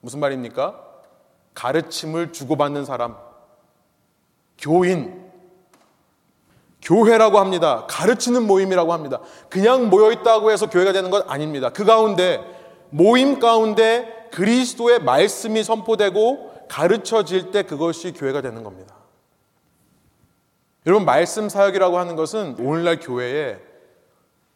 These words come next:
너무나 많이 흔들리고 있는 뿌리인데요. 흔들리면 안 되는 뿌리라고 저는 생각합니다.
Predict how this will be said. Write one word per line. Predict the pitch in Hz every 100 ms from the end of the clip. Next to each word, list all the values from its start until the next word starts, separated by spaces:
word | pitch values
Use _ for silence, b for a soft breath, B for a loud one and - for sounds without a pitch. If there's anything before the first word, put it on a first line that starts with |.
| _
너무나 | - 139 170 208 202
많이 | 156 170
흔들리고 | 170 247 247 240 220 202
있는 | 180 175
뿌리인데요. | 226 240 160 123 120
흔들리면 | - 214 202 185 185
안 | - 123
되는 | 147 156
뿌리라고 | 160 147 131
저는 | 123 117
생각합니다. | 135 120 113 104